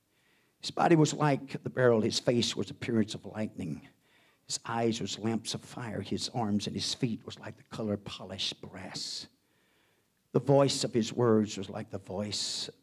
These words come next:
of a multitude. Who would you liken that to? None other but the Lord himself. So much, so much similarity. And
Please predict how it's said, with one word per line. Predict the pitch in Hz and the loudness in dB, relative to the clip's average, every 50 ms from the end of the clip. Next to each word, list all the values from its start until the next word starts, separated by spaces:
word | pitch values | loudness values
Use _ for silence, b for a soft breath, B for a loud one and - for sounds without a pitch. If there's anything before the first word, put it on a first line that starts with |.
| _ _ _ - | _ _ _ -20
of | - - | -18 -14
a | - | -14
multitude. | 92 95 92 - - - - - - - - - - 190 190 - _ _ _ _ _ _ _ _ _ _ _ _ _ _ _ _ _ _ _ _ _ _ _ _ _ _ _ _ _ _ _ | -12 -12 -14 -16 -14 -16 -12 -10 -10 -10 -10 -12 -16 -18 -20 -20 _ _ _ _ _ _ _ _ _ _ _ _ _ _ _ _ _ _ _ _ _ _ _ _ _ _ _ _ _ _ _
Who | 170 127 | 2 2
would | 123 113 - | 2 2 2
you | 113 | 0
liken | 98 101 98 101 - - - 80 - | 0 0 -4 -6 -8 -10 -14 -14 -14
that | 95 95 - - | -16 -20 -16 -16
to? | - - - b b b b b b b b b _ _ _ _ _ _ _ _ _ _ _ _ _ _ _ _ _ _ _ _ _ _ _ | -16 -16 -16 b b b b b b b b b _ _ _ _ _ _ _ _ _ _ _ _ _ _ _ _ _ _ _ _ _ _ _
None | - 92 90 95 | -10 -8 -4 -4
other | 101 95 101 | -2 -2 -2
but | 98 - 107 - | -4 -4 -8 -10
the | 95 | -10
Lord | 90 92 92 92 92 92 - | -10 -10 -10 -10 -12 -14 -14
himself. | - - - - - - - 87 82 - - - - _ _ _ _ _ _ _ _ _ _ _ _ _ _ _ _ _ _ _ _ _ _ _ _ _ _ _ | -14 -10 -8 -8 -8 -8 -12 -16 -18 -20 -20 -20 -20 _ _ _ _ _ _ _ _ _ _ _ _ _ _ _ _ _ _ _ _ _ _ _ _ _ _ _
So | - - - - - 107 | -10 -8 -6 -2 -2 0
much, | 107 110 110 - - - - - - - _ _ - | 0 -2 -2 -4 -4 -4 -4 -4 -6 -8 _ _ -16
so | - - - - - 113 | -12 -10 -10 -8 -8 -6
much | 98 98 95 - | -8 -8 -8 -8
similarity. | - - - - - - 98 98 101 101 101 98 98 98 - - - - | -6 -6 -4 -4 -6 -6 -6 -6 -6 -4 -4 -4 -6 -8 -10 -12 -12 -12
And | - - | -14 -16